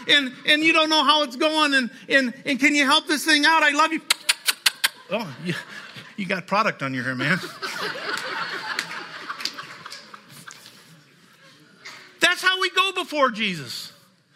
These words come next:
We can go before the throne of God as dear children. We, we have, how does your toddler come before you? Are they timid? If they have a good relationship, they barge right in no matter where you're at. Moms, how many times have you gone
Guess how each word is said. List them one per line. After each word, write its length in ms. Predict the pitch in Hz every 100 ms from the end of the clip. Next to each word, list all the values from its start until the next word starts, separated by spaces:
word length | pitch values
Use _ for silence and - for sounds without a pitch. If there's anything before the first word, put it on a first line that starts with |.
| _ - -
We 280 | 196 294 302
can 180 | 339
go 220 | 311 339 349
before 320 | 330 302 330
the 100 | 285
throne 280 | 220 330 330
of 100 | 269
God 300 | 302 349 320 - -
as 220 | - 294 254
dear 240 | 330 330
children. 800 | - - 330 349 339 294 214 139 - - -
We, 200 | 294 294
we 240 | 277 294
have, 180 | 277 269 -
how 200 | - 339
does 220 | 381 381 320
your 180 | 320 214 -
toddler 480 | 269 294 302 247
come 260 | 185 - 214
before 380 | 202 160 208 202
you? 180 | 151 98 - - -
Are 100 | 190
they 140 | 185
timid? 480 | - 220 240 285 302 277 - - -
If 180 | - 175
they 140 | 285
have 160 | 269 302
a 60 | 277
good 220 | 254 226
relationship, 840 | 220 190 254 285 208 175 - 175 - -
they 140 | - 262
barge 360 | 214 226 220
right 220 | 208 214 214
in 160 | 226
no 100 | 190
matter 240 | 175 180 175
where 140 | 180
you're 200 | 196 226
at. 200 | 262 208 - - _ _ _ _ _ _ _ _ _ _ _ _ _
Moms, 380 | 151 202 254 285
how 120 | 233
many 140 | 254 262
times 260 | 269 269
have 120 | 240
you 80 | 214
gone 360 | 208 247 247